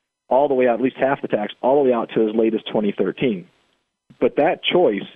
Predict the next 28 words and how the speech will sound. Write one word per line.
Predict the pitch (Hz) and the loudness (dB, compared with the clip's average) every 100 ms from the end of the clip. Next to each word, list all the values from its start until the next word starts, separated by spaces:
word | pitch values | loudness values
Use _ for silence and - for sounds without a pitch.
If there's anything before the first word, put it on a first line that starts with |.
| - | -8
of | 107 | -2
either | 117 110 | 0 0
paying | - 147 | 0 -2
the | 156 | 0
tax | 156 143 | -2 -2
this | 139 139 - | -2 -2 0
year | 135 - | 0 -2
or | |
deferring | 98 107 127 135 127 | -4 -2 0 2 0
it | |
out | 123 123 | 0 -2
for | - | -2
two | 113 139 | -4 0
years, | 127 127 117 95 - - - - | 2 2 0 -2 -6 -18 -20 -6
half | 123 120 | -2 -2
and | 110 | -2
half, | 110 123 98 - _ _ _ _ _ - | -2 -2 -4 -8 _ _ _ _ _ 0
only | 135 160 175 | 2 4 2
applies | 175 139 127 120 113 | 2 0 2 0 0
if | 110 | -2
the | 110 | -2
Roth | 101 113 131 - | 0 2 0 -2
conversion | 143 120 117 120 | -2 0 0 0
is | 113 107 | -4 -2
done | 110 107 | 0 0
in | 104 | 0
calendar | 95 123 117 120 | -2 -2 0 0
year | 110 104 | 2 0